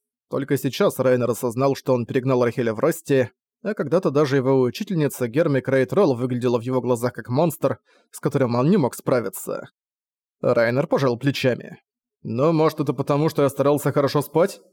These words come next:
Во сне хорошо растут». «Ребёнком ты так много бегал». Как обычно, лицо и тон резкие. Это он так шутит или как? А Райнер повернулся к Сиону.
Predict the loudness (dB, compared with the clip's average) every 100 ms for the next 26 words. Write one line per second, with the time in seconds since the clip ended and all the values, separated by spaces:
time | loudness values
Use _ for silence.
0 | _ _ -2 0 0 0 2 2 2 0
1 | 0 -2 -4 -6 -20 _ _ _ _ -8
2 | -2 0 2 2 2 2 0 0 0 0
3 | 2 2 2 2 0 2 0 0 -4 -10
4 | _ _ _ _ _ _ -10 -2 0 0
5 | 0 0 2 0 2 2 4 2 2 2
6 | 0 -6 -10 -10 -14 _ _ -8 -2 0
7 | 0 -2 -2 -2 0 2 2 0 -4 -6
8 | -20 _ _ _ _ -4 0 2 2 0
9 | 0 0 0 0 -2 -4 -8 0 2 2
10 | 0